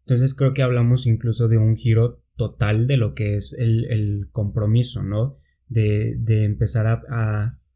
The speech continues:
a pensar que el compromiso puede ser una cosa como más abierta, por así decirlo, no sé, que creo que igual de ahí surgen las cosas como poliamor y demás,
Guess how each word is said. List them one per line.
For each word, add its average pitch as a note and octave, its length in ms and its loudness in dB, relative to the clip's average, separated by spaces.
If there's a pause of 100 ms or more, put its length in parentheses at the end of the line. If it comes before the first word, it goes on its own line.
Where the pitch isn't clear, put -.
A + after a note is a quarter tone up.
(500)
a A#2+ 180 2
pensar A2 400 2
que A#2+ 560 0
el A2+ 140 -2
compromiso G#2+ 720 -2
puede A2+ 240 2
ser A2 500 0
una A2+ 300 4
cosa A#2 400 0
como C3+ 280 2
más G#2+ 400 -2
abierta, B2 680 0
por B2+ 140 -4
así A2+ 220 -2
decirlo, A#2 520 2
no A2 160 2
sé, A2 140 -2
que A2+ 120 -2
creo B2+ 160 2
que D3+ 100 -2
igual B2 500 0
de A#2+ 100 6
ahí A#2+ 200 2
surgen B2+ 640 0
las G#2+ 180 -4
cosas A2 300 -6
como A#2 340 -2
poliamor A2 800 -2
y G#2 80 -4
demás, G#2 420 -4